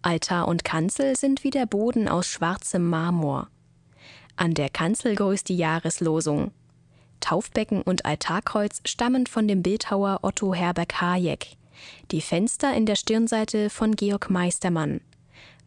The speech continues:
Beide Künstler hatten in späteren Jahren Professuren an der Kunstakademie. In der Stadtkirche befand sich bis neunzehnhundertvierundvierzig eine Orgel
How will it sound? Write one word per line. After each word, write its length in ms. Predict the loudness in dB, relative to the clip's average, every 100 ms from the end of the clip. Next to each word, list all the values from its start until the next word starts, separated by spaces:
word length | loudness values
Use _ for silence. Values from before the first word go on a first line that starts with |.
| -2
Beide 320 | 0 2 0
Künstler 640 | 0 0 0 0 0 0
hatten 200 | 0 -2
in 140 | 0 0
späteren 580 | 0 -2 0 0 2 2
Jahren 440 | 2 0 0 0
Professuren 760 | -2 -4 -6 -2 0 2 0
an 160 | 0 0
der 140 | 0
Kunstakademie. 960 | 0 -2 -2 -2 -2 0 0 0 0 -4 -10 _ -20 -20 _
In 220 | 0 2
der 160 | 2 0
Stadtkirche 680 | 0 0 -2 0 0 2 2
befand 380 | 0 0 -2
sich 220 | 0 -4 -4
bis 160 | -2
neunzehnhundertvierundvierzig 1700 | 0 2 0 0 2 2 0 0 -2 2 0 0 -2 -2 -2 -4 0
eine 240 | 0 2
Orgel 480 | 2 2 2 0 -2